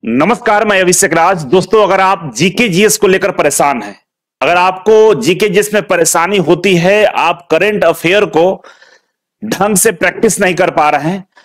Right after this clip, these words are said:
तो आपके इस परेशानी को दूर करने के लिए ईजी वे कोचिंग और ऑप्टिक्स क्लास दोनों मिलकर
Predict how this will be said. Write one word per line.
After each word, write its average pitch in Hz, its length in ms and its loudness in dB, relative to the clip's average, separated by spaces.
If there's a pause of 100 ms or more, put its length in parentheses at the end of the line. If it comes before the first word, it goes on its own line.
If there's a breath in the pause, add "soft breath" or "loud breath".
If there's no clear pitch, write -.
(160 soft breath)
तो 202 60 0
आपके 190 400 0
इस 220 120 0
परेशानी 185 520 0
को 196 120 2
दूर 185 220 -4
करने 170 300 -2
के 151 120 -4
लिए 151 380 -2
ईजी 190 320 2
वे 220 140 2
कोचिंग 180 540 0
और 185 100 2
ऑप्टिक्स 185 580 0
क्लास 175 520 -2
दोनों 180 420 2
मिलकर 165 520 -2